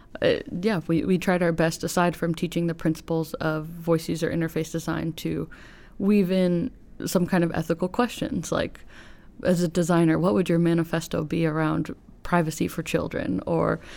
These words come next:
as a designer, what would your, uh, practice be around always providing things like outs or responses to things like help or exit or emergency or things like that? So kind of outside of just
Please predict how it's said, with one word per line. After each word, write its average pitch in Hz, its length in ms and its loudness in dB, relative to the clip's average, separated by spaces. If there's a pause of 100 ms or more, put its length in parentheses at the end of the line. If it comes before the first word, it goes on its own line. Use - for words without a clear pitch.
(200)
as 180 180 4
a 180 40 2
designer, 165 600 2
what 170 240 0
would 170 220 0
your, 160 400 2 (420)
uh, 160 220 0
practice 160 420 0
be 165 320 2
around 156 440 2
always 175 200 2
providing 156 540 0
things 156 380 2
like - 380 -4
outs - 420 -2
or 160 480 2
responses 165 580 0
to 165 120 -4
things 160 320 -2
like 160 140 -2
help 165 420 -2
or 151 280 -2 (160)
exit - 400 -4
or 156 320 -4 (640)
emergency 170 680 2
or 165 100 -2
things 170 300 0
like 156 140 -2
that? - 260 -4
So 156 260 0 (460)
kind 202 180 4
of 170 200 0
outside 185 360 4
of 175 120 2
just 165 200 -2